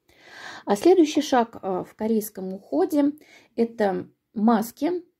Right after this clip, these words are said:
Они могут быть различные: альгинатные, тканевые, гидрогелевые, ампульные, в общем, на ваш вкус. Или патчи под глазки.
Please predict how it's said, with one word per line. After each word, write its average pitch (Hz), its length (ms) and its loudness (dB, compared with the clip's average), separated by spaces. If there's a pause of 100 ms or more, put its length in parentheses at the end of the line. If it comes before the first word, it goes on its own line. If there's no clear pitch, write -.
(120)
Они 240 220 2
могут 240 300 -2
быть 226 160 -4
различные: 226 540 -2
альгинатные, 220 800 0
тканевые, 202 840 -2
гидрогелевые, 214 1040 0
ампульные, 190 600 -4
в 202 40 -6
общем, 190 320 -10
на 190 180 -6
ваш 247 240 -2
вкус. - 420 -10 (760)
Или 320 380 4 (220)
патчи 208 540 -6 (180)
под 247 160 -4
глазки. 170 540 -10